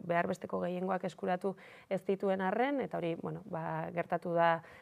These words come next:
eh, beste alderdi batzuen arteko paktuak ere, eta zehazki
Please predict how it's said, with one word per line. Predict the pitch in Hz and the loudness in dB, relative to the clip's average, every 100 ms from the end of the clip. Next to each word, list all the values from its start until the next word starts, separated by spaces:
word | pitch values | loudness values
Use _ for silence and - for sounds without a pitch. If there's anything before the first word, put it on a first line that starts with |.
| - | -4
eh, | 180 | 0
beste | 170 170 190 | 2 2 2
alderdi | 180 180 | 2 0
batzuen | 180 175 - 175 | 0 -2 -2 -2
arteko | 170 185 - 180 | -2 -4 0 0
paktuak | 170 185 - - 175 165 | 4 2 2 4 4 4
ere, | 170 208 202 - | 4 4 4 0
eta | 156 165 | -4 -4
zehazki | 160 175 - 190 | -2 -4 -2 -6